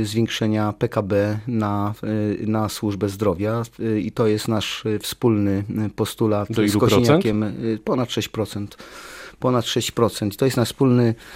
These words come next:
Speaker 1: e, e, postulat z Kosiniakiem-Kamyszem. Natomiast ja bym ogromną wagę przyłożył do, e, przede wszystkim do profilaktyki. Do,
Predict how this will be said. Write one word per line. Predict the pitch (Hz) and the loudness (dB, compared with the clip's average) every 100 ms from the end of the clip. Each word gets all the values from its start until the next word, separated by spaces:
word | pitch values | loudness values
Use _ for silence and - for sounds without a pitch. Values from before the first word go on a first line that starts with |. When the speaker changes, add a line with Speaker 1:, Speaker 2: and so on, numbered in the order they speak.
| - - 101 | -18 -6 0
Speaker 1:
e, | 117 110 - 113 | 2 0 0 -2
e, | 107 | 0
postulat | 117 - 135 117 | 0 0 2 2
z | |
Kosiniakiem-Kamyszem. | - 113 123 117 117 120 107 92 123 | 2 2 2 2 2 2 2 2 0
Natomiast | 123 131 123 | 0 0 2
ja | 139 | 2
bym | 151 139 | 4 2
ogromną | 113 123 139 123 117 | 2 2 2 2 0
wagę | 123 117 | -2 -2
przyłożył | 127 - - 120 120 113 120 | -4 -6 -2 2 2 2 -2
do, | 107 117 110 110 110 117 113 | 2 2 4 4 0 -2 -2
e, | |
przede | 110 - 110 | -2 -2 -2
wszystkim | - 113 120 | -2 -2 0
do | 110 | 0
profilaktyki. | - 110 120 113 - 101 - - _ - - - - | -2 -2 0 0 -2 -10 -12 -20 _ -20 -20 -20 -10
Do, | 110 120 117 110 110 107 | 0 4 6 6 4 2